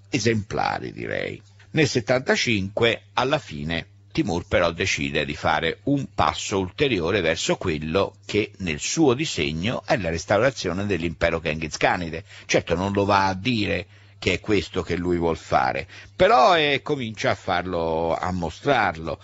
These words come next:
A sorpresa marcia verso la capitale, il centrale del Moghulstan, del suo immediato superiore gerarchico,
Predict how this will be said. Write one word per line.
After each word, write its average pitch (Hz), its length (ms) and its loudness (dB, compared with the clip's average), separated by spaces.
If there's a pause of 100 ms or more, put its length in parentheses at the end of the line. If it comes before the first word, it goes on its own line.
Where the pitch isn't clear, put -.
(200)
A - 100 -4
sorpresa 165 880 2 (440)
marcia 95 920 -2 (160)
verso 92 800 0
la 90 200 -2
capitale, 92 1000 0
il 78 600 -2
centrale 95 920 -2
del 82 400 -4
Moghulstan, 90 1500 -2 (260)
del 113 240 0
suo 120 680 2 (320)
immediato 117 720 0
superiore 101 640 0
gerarchico, 107 1080 0